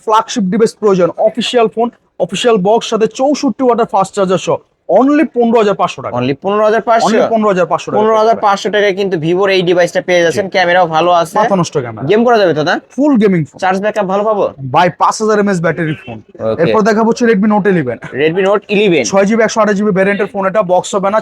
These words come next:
Speaker 1: চার্জার, ক্যাশ মেমো, ওয়ারেন্টি গ্যারান্টি, মাত্র তেরো হাজার পাঁচশো টাকা।
Speaker 2: মাত্র তেরো হাজার পাঁচশো?
Speaker 1: জি।
Speaker 2: ফ্ল্যাট তেরোই করে দেন আজকে।
Speaker 1: আচ্ছা, ফ্ল্যাট তেরো করে
Speaker 2: Only
Speaker 1: দিলাম।
Speaker 2: তেরো হাজার টাকায় Redmi Note eleven
Speaker 1: Note
Speaker 2: কিন্তু
Speaker 1: eleven
Speaker 2: ভিউয়ার্স,
Speaker 1: পেয়ে
Speaker 2: গেমিং
Speaker 1: যাবেন,
Speaker 2: ফোন,
Speaker 1: ইনশাআল্লাহ।
Speaker 2: ক্যামেরা এই যে দেখতে পাচ্ছেন, ভালো ক্যামেরা। ওকে, তারপর?
Speaker 1: আচ্ছা, এরপর দেখাবো Vivo ওয়াই সেভেন্টি থ্রি।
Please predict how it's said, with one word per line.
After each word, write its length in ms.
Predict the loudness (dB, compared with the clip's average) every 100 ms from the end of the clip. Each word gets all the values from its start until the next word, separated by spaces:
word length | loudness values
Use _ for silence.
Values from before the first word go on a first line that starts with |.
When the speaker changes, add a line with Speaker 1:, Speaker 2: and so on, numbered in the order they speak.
| 0
Speaker 1:
চার্জার, 300 | 0 0 0
ক্যাশ 140 | -2 -4
মেমো, 140 | -2 0
ওয়ারেন্টি 260 | 2 0 0
গ্যারান্টি, 280 | 0 0 -2 -4 _ _ -2 0
মাত্র 180 | 0 0 2
তেরো 120 | 2
হাজার 140 | 2 0
পাঁচশো 160 | -4 -6
টাকা। 80 | -8
Speaker 2:
মাত্র 120 | -6 -4
তেরো 120 | 0 2
হাজার 140 | 0 0
পাঁচশো? 280 | -2 0 -2 -2
Speaker 1:
জি। 80 | -8 -8 -2
Speaker 2:
ফ্ল্যাট 180 | -2 2
তেরোই 200 | 2 2
করে 120 | 2 2
দেন 100 | 0
আজকে। 100 | 0 0
Speaker 1:
আচ্ছা, 160 | 0 0
ফ্ল্যাট 160 | 0 2
তেরো 140 | 0 0
করে 80 | 0
Speaker 2:
Only 140 | 0 0
Speaker 1:
দিলাম। 120 | 0
Speaker 2:
তেরো 160 | 2 2 2
হাজার 160 | 0 0
টাকায় 180 | 2 2
Redmi 220 | 2 0 2
Note 240 | 4 4 0 -2
eleven 220 | 0 2
Speaker 1:
Note 60 |
Speaker 2:
কিন্তু 160 | 0 0
Speaker 1:
eleven 80 | 0
Speaker 2:
ভিউয়ার্স, 180 | 0 -2
Speaker 1:
পেয়ে 100 | 0
Speaker 2:
গেমিং 220 | 0 0
Speaker 1:
যাবেন, 100 | -2
Speaker 2:
ফোন, 100 | -2
Speaker 1:
ইনশাআল্লাহ। 100 | 0
Speaker 2:
ক্যামেরা 240 | 0 2 2 2
এই 40 |
যে 60 | 2 0
দেখতে 160 | 0 0
পাচ্ছেন, 240 | 0 -2 -2
ভালো 140 | -2 0
ক্যামেরা। 280 | 0 -2 -2 -6 _ -20 _ -8
ওকে, 140 | -6
তারপর? 500 | 0 0 2 2 0
Speaker 1:
আচ্ছা, 180 | 0 -2
এরপর 280 | 0 2 2
দেখাবো 280 | 2 2 2
Vivo 280 | 2 2 4
ওয়াই 160 | 2
সেভেন্টি 340 | 2 -2 -2 -4
থ্রি। 280 | -4 -6